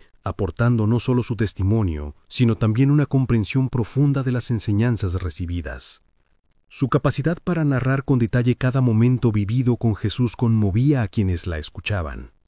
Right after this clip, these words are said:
Muchos líderes de las primeras comunidades buscaban su consejo, pues reconocían en ella una madurez espiritual poco común. A medida que los apóstoles viajaban a diferentes regiones,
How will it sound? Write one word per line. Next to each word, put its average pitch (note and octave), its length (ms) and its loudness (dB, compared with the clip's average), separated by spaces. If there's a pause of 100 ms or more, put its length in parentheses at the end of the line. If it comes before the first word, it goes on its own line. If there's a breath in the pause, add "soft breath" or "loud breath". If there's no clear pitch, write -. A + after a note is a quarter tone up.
(380)
Muchos A2 420 2
líderes A2 420 2
de A2 80 2
las G#2 160 -2
primeras G#2 440 0
comunidades G#2 640 0
buscaban G#2 500 -2
su G#2 140 -4
consejo, F#2 640 -2 (380 loud breath)
pues B2+ 200 4
reconocían B2+ 560 2
en C3+ 120 4
ella B2+ 300 2
una C3+ 260 2
madurez A#2 520 0
espiritual A2+ 640 -2
poco E2 300 -6
común. C2 640 -8 (920)
A F2 100 -4
medida F#2+ 440 0
que A2+ 100 -2
los G2+ 180 0
apóstoles G#2 600 0
viajaban G#2 480 0
a G#2 80 -2
diferentes G2 640 -2
regiones, G2 720 0